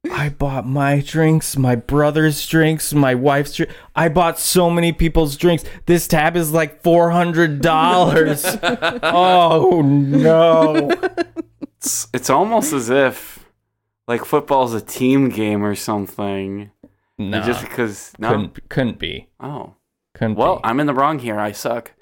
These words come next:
Speaker 2: I
Speaker 1: Definitely
Speaker 2: also
Speaker 1: not the way people talk about it. It's
Speaker 3: Mm-hmm.
Speaker 1: all about the quarterback, according to a lot of people.
Speaker 2: I also saw a video of the new quarterback for Green Bay.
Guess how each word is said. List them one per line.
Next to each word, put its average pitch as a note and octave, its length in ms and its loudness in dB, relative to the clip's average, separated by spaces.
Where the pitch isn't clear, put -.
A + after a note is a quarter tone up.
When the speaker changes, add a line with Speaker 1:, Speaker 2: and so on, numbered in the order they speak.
Speaker 2:
I B3+ 140 0
Speaker 1:
Definitely G#3 500 0
Speaker 2:
also A2 60 -2
Speaker 1:
not A#2 240 0
the A#2 60 -4
way A2 180 -4
people G2+ 300 -6
talk F#2+ 300 -4
about F#2+ 240 -6
it. F#2 100 -8
It's - 220 -10
Speaker 3:
Mm-hmm. B2 420 -4
Speaker 1:
all G#2+ 260 -2
about G#2 240 -6
the G2+ 80 -8
quarterback, F#2+ 520 -4
according F#2+ 520 -6
to F#2 100 -10
a F2+ 40 -8
lot F2+ 220 -8
of - 80 -14
people. - 420 -10
Speaker 2:
I A#3 80 -4
also D4+ 400 0
saw A3 420 2
a G#3 40 -2
video G3+ 500 2
of F#3+ 260 -2
the G3+ 100 2
new A3 280 0
quarterback G3 640 -2
for - 200 -6
Green F#3+ 320 -4
Bay. F#3+ 500 -2